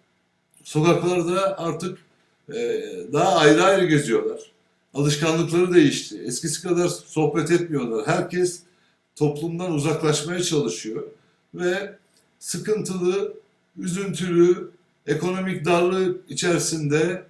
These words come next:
ama bir şekilde devam eden bir hayat var dışarıda. Hepimiz buna şahit oluyoruz. Hepimiz bunu yaşıyoruz. Bu hayatın birer parçasıyız. O zaman bu hayatı daha iyi hale nasıl getiririz?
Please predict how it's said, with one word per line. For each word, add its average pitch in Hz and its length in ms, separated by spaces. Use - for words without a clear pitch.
ama 185 240
bir 226 60
şekilde 185 840
devam 208 320
eden 190 280
bir 180 60
hayat 180 420
var 120 200
dışarıda. - 520
Hepimiz 170 440
buna 165 140
şahit 151 400
oluyoruz. - 540
Hepimiz 190 460
bunu 160 140
yaşıyoruz. - 720
Bu 170 160
hayatın 202 500
birer 185 320
parçasıyız. 165 920
O - 40
zaman 190 280
bu 202 120
hayatı 214 520
daha 214 200
iyi 214 180
hale 185 340
nasıl 208 320
getiririz? 143 760